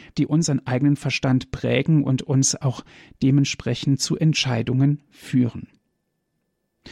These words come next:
Heute geht es im Grundkurs der Philosophie ganz konkret um Religionsphilosophie, um die Zeit der Patristik.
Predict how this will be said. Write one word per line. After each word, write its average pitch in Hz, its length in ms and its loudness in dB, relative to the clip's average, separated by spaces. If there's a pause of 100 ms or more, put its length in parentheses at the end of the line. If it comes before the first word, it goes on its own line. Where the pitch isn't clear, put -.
(360)
Heute 175 520 2
geht 180 180 0
es - 220 -2
im 139 320 2
Grundkurs 185 500 0
der 147 100 0
Philosophie 143 560 0
ganz 139 280 0
konkret 135 500 0
um 143 140 2
Religionsphilosophie, 135 1400 0
um 123 160 -2
die 123 160 -4
Zeit - 420 -4
der 123 80 0
Patristik. - 720 -2